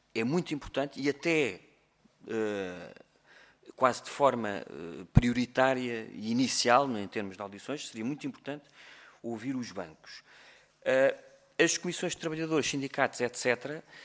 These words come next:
eh, nós consideramos que é importante ter essa, eh, informação, ter esse, ter esses depoimentos, eh, mas de uma forma mais concentrada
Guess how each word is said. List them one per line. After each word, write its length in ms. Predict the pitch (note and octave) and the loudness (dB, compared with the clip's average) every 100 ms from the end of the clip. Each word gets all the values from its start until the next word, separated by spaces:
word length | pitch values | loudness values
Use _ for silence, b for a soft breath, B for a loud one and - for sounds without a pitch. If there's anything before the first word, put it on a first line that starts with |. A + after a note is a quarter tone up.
| B B - | B B -4
eh, 500 | A2+ A#2 A#2+ A#2 - _ _ _ _ _ B2+ G#2 C2+ G1+ C2+ E2 E2 | 0 2 2 0 -4 _ _ _ _ _ -20 -20 -20 -20 -20 -20 -8
nós 240 | A#2+ A#2+ | -2 -2
consideramos 400 | - C3 C#3 B2 | -2 -4 0 0
que 100 | - | 0
é 40 | C3 | -2
importante 500 | B2 - - C3+ A2+ - | -2 -6 -4 -2 -4 -10
ter 160 | B2 A#2+ | -6 -4
essa, 680 | A#2+ - - A2 F#2+ F2+ F2 _ _ _ | -4 -4 -8 -6 -8 -10 -18 _ _ _
eh, 540 | - G2+ G2 F#2+ F2+ - - | -10 -8 -6 -8 -10 -12 -12
informação, 920 | G#2+ G2 - G#2+ G2+ - F#2+ G#2+ C3+ C3+ | -10 -8 -6 -6 -4 -4 -2 -2 -4 -6
ter 180 | G#2+ G2 | -6 -4
esse, 600 | G2+ - - - F#2 F2+ | -4 -4 -6 -8 -10 -14
ter 160 | - G2 | -10 -6
esses 300 | G2+ - - | -6 -4 -6
depoimentos, 1000 | - - G#2+ G#2 G#2+ A2+ - D3+ E3 - B B B B B B B - | -8 -8 -2 0 0 -2 -4 -14 -14 -18 B B B B B B B 4
eh, 560 | B2 B2 B2 A#2+ A#2+ - | 8 10 10 8 2 -2
mas 280 | - A#2+ A#2+ | 0 2 2
de 80 | A#2+ | 2
uma 140 | C3 | 2
forma 500 | B2 - C3+ C#3 C#3+ | 2 4 4 4 2
mais 320 | C#3 C#3+ C#3+ - | 4 4 4 0
concentrada 840 | D3 C#3 D#3+ D#3 A2+ G#2 E2+ | -4 -4 -4 -2 0 -2 -4